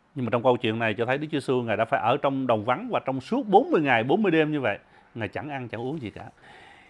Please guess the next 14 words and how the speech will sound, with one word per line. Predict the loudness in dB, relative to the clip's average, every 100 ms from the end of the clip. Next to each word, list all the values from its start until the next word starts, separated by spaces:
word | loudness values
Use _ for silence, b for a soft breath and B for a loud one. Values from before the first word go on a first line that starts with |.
| b
Ấy | -2 2
thế | 4 4
mà | 2
Ngài | 2 2 2 0
đã | 0 2 2
phải | 2 2 2 0 -6 b b _
chịu | 4 6 8 4
sự | 2
cám | 4 6 6 6
dỗ | 4 4 0 -8 b b b _ 0
và | 4 6 6 4
rồi | 2 0 0 -2 -4 -6
Ngài | -4 -4 -4
sẽ | -6 -4